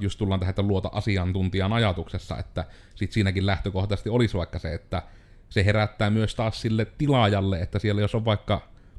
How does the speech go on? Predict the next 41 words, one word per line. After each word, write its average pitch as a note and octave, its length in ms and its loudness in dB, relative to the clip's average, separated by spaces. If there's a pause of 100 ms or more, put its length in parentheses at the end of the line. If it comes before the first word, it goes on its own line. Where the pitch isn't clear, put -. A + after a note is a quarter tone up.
(140)
hypoteettinen G#2 640 4
Oona G2+ 280 2
kysely G2 360 2
niitten F2+ 320 -2
narujen F2+ 360 0
perään, F2 320 -4
mutta F2+ 420 -4
tuo F#2 80 -4
esimerkki F#2 400 0
tietysti - 200 -10
kertoo, F2+ 300 -6
että - 100 -12
Oona F2+ 160 0
tietää, F#2 400 -2
mitä C2+ 160 -8
näillä C#2 140 -10
naruilla D#2+ 300 -8
tehdään, - 360 -10 (100)
mutta - 280 -12 (280)
tää E2+ 100 -6
onkin F#2 180 -2
tää G#2 100 4
hypoteettinen F#2 560 4
esimerkki. - 580 -10 (380)
Niin G2+ 120 0
just A2+ 200 4
se, A2+ 120 2
että G#2+ 180 0
siitä G#2 200 -2
jää C#3 260 2
niinku A#2+ 220 0
sit A#2 160 -4
Oonalle A2 480 2
ihan A2+ 320 2
eri G#2 280 0
fiilis D3 540 0
sen G2 280 0
nimenomaan G2+ 460 0
asiantuntijan G#2 960 0
luottamisen F#2 680 0
kanssa. A#1 440 -12